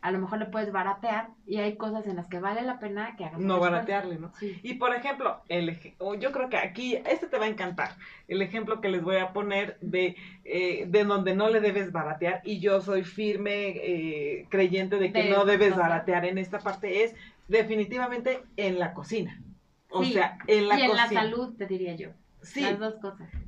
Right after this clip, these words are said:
Speaker 2: Porque, por ejemplo, es coma bonito, coma sano, ¿no? Y dicen,
Speaker 1: Sí.
Speaker 2: "Es que las cosas,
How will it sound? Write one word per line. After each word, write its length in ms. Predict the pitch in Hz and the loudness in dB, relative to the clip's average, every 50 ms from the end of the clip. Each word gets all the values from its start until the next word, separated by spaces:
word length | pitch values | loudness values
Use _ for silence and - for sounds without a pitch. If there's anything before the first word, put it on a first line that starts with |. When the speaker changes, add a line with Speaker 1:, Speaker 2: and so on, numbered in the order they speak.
| - - | 0 4
Speaker 2:
Porque, 280 | 226 233 214 214 226 226 | 6 6 6 4 2 0
por 180 | 226 226 233 | 2 2 0
ejemplo, 400 | 226 - 262 254 233 214 170 - - - _ _ _ _ _ _ _ | 0 0 -4 -4 -2 -4 -4 -4 -10 -20 _ _ _ _ _ _ _
es 300 | - 202 208 202 202 - - _ _ - | 0 2 2 2 0 -2 -12 _ _ -6
coma 260 | - 240 247 262 254 247 | -2 0 2 2 2 2
bonito, 380 | 233 226 226 226 226 233 226 | 2 0 0 0 0 -2 -2
coma 240 | 214 202 190 190 190 | -2 -2 -2 -2 -2
sano, 280 | 196 233 220 208 185 175 | -2 -2 -2 0 0 -2
¿no? 300 | 180 185 202 262 269 - | -2 -2 -2 -4 -6 -6
Y 100 | - 185 | -6 -4
dicen, 280 | 185 208 214 214 214 220 | -4 -2 0 0 0 0
Speaker 1:
Sí. 40 | 240 | 0
Speaker 2:
"Es 100 | 254 254 | -2 -2
que 120 | - 311 | -2 -2
las 220 | 294 262 220 202 - | 0 0 -2 -2 -2
cosas, 440 | - 226 233 226 247 233 233 226 | -2 -2 -2 -2 0 -2 -4 -4